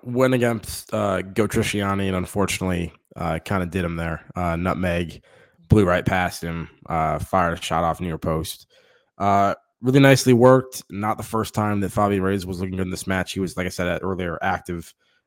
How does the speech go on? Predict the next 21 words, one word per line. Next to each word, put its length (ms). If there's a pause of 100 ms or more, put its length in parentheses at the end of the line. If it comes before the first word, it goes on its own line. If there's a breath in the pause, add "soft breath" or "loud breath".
um, 480
consistently 680
incisive, 760 (380)
um, 400
putting 160
us 120
under 140
pressure. 360
It 100
definitely 280
seemed 160
like 80
they 100
were 120
attacking 500
Matriciani 580
a 40
lot 260
down 200
that 160
side, 400